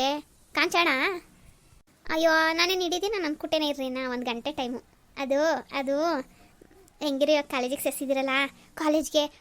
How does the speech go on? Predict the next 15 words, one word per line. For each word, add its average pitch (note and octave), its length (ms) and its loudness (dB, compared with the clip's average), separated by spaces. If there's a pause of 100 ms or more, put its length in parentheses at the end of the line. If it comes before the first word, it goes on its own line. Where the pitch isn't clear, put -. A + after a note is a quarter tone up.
ಮದ್ವೆ C#4 220 2
ಆಗೋದೆ C#4 200 2
ಅಂದ್ಬಿಟ್ಟು C4 300 -2
ಸೀರೆ C#4 180 0
ಉಟ್ಕೊಂಡು C4 240 -4
ಹೋಗ್ಕಾಯ್ತದ? A#3+ 320 -6 (420)
ಎಲ್ಲರ C#4 140 0
ಸಮಕ್ಕೆ D4 360 -4
ನಾನು C4+ 160 -2
ಓಡಾಡ್ಬೇಕಲ್ವೇ? B3 520 -4 (340)
ಅದ್ಕೆ - 240 -4 (260)
ಒಂದ್ C4+ 140 -4
ನಾಲ್ಕು A#3+ 240 -4
ಚೂಡಿದಾರ C#4+ 320 -2
ಸಂದಾಕಿರೋವು B3 720 -4